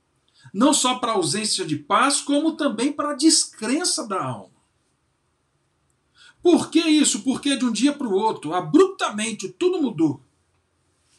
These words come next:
Com a morte de Jesus foi assassinada a esperança, foi assassinada a segurança, foram assassinadas as certezas.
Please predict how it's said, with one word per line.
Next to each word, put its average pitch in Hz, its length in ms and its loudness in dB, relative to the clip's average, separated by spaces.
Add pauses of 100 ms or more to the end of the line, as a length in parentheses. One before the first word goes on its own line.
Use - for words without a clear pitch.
(460)
Com 247 160 0
a 240 80 8
morte 247 440 0
de 202 120 -8
Jesus 190 440 -2
foi 226 200 -6
assassinada 185 1000 -4 (600)
a 196 140 2
esperança, 208 960 0 (800)
foi 233 220 -2
assassinada 226 680 -2
a - 40 -2
segurança, 202 840 0
foram 240 300 -2
assassinadas 226 720 -2
as 220 140 -4
certezas. 190 1040 -4